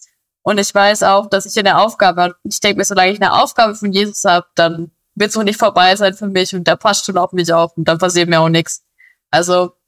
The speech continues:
der erste Schockmoment ist da, aber oft macht Jesus dann einfach die Sache klar und ich darf auch voll erleben, wie er auf Gebete antwortet.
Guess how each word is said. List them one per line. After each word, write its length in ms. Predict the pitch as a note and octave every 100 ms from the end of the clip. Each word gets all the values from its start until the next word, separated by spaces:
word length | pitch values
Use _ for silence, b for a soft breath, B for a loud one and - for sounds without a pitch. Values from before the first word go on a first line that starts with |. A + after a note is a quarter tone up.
| -
der 100 | G3
erste 260 | F3+ B3+ A#3
Schockmoment 600 | C4 C4 A#3 A3 A3 A3
ist 200 | B3+ -
da, 260 | A#3 A#3 -
aber 540 | F#3+ F3+ F3+ F3+ -
oft 300 | - G#3+ A3+ _ -
macht 240 | - - -
Jesus 280 | G3+ G3+ -
dann 160 | F#3+
einfach 260 | - G#3+ G3+
die 100 | G3
Sache 360 | - G#3 G#3
klar 420 | - G3 F#3 G#3 _ _ _ _ _ _ _ -
und 300 | F#3+ F#3+ -
ich 160 | -
darf 180 | G3 F#3+
auch 120 | F#3+
voll 260 | - G#3+ F#3+
erleben, 360 | F3 F3+ F3+ E3+
wie 40 |
er 80 | E3+
auf 100 | -
Gebete 400 | F3 F#3 E3+ D#3+
antwortet. 600 | E3 E3 E3 D#3 D#3+